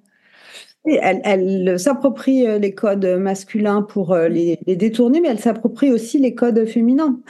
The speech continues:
Lorsqu'elle travaille le, le tissu, la broderie, la couture, euh, elle reprend des activités qui ont été considérées comme des activités, euh, parfaitement adaptées aux femmes et même propres aux femmes, euh,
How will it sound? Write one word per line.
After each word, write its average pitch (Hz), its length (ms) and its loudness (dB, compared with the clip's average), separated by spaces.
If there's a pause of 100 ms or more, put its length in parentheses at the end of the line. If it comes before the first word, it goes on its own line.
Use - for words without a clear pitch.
(260)
Lorsqu'elle 202 340 0
travaille 175 420 0
le, 156 200 0
le 156 220 -2
tissu, 240 720 2
la 185 140 2
broderie, 214 720 2
la 233 120 0
couture, 208 760 -4 (480)
euh, 156 580 0 (120)
elle 156 380 0
reprend 190 500 -2
des 170 360 -2
activités 180 560 -4
qui 214 160 -4
ont 180 60 2
été 170 180 -4
considérées 175 540 0
comme 185 180 0
des 165 180 -2
activités, 170 800 -2
euh, 147 280 0 (480)
parfaitement 214 420 0
adaptées 180 400 0
aux 208 80 2
femmes 202 300 0
et 185 60 2
même 170 300 0 (280)
propres 214 280 -2
aux 220 60 2
femmes, 214 420 0
euh, 175 320 0